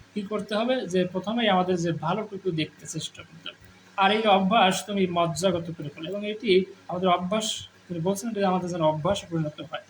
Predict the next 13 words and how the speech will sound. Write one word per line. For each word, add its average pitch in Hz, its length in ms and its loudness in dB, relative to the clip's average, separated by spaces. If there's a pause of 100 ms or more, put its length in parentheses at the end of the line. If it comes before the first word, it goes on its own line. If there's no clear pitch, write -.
(600)
এবং 202 200 -4
তারপরে 220 440 2
তিনি 233 160 -2
বলছেন 202 440 0
যে, 185 160 4
"তোমার 202 440 4
ভাষা 180 580 2 (100)
যদি 175 280 2 (360)
কুৎসা 220 440 -4
কলঙ্ক 220 600 4
জড়িতই 175 500 2
হয়ে 202 220 -2
থাকে, 180 500 -2